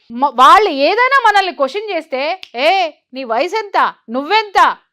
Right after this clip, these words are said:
పేరెంట్స్ అంటే నీకెంతుంది, అంత నోరు పెట్టుకుని మాట్లాడతావా, ఎదురు తిరుగుతావా?" అని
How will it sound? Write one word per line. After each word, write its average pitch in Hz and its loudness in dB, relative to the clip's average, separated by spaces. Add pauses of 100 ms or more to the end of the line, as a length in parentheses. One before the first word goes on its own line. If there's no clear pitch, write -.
పేరెంట్స్ 415 4
అంటే 415 -4
నీకెంతుంది, 392 -6
అంత 320 -6
నోరు 311 4
పెట్టుకుని 415 -6
మాట్లాడతావా, 392 0
ఎదురు 294 -4
తిరుగుతావా?" 392 -4
అని 320 -6